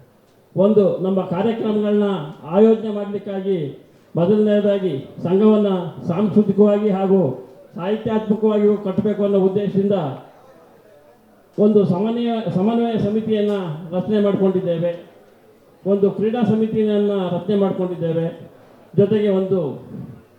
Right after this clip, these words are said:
ಸಾಂಸ್ಕೃತಿಕ ಸಮಿತಿ ಕೂಡ ಅಸ್ತಿತ್ವಕ್ಕೆ ಬಂದಿದೆ. ನಮ್ಮ ತಂಡದಲ್ಲಿ ಹಿರಿಯರ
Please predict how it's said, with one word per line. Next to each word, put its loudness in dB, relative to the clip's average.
ಸಾಂಸ್ಕೃತಿಕ -2
ಸಮಿತಿ 0
ಕೂಡ 2
ಅಸ್ತಿತ್ವಕ್ಕೆ 4
ಬಂದಿದೆ. 4
ನಮ್ಮ 0
ತಂಡದಲ್ಲಿ 2
ಹಿರಿಯರ 0